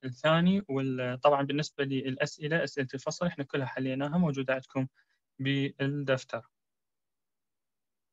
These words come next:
هذه بالنسبة للأسئلة. لهنا أنا انتهى الفصل. في حال إنه إذا عندكم، آه، سؤال تقدرون تسألوني، وإذا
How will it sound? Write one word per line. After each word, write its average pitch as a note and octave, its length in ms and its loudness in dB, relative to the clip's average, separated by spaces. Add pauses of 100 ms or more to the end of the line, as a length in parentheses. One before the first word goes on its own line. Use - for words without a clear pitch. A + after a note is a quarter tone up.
(300)
هذه C3 160 2
بالنسبة C3 640 -2
للأسئلة. B2 500 -4 (1700)
لهنا F#3 340 10
أنا F3 180 10
انتهى C#3+ 300 2
الفصل. F#3 500 4 (340)
في D#3+ 120 4
حال D3+ 340 6
إنه C#3 260 4
إذا C3 180 4
عندكم، B2+ 500 0
آه، A#2+ 260 -2
سؤال E3 480 2
تقدرون C#3 420 0
تسألوني، D#3 600 2
وإذا D#3+ 440 4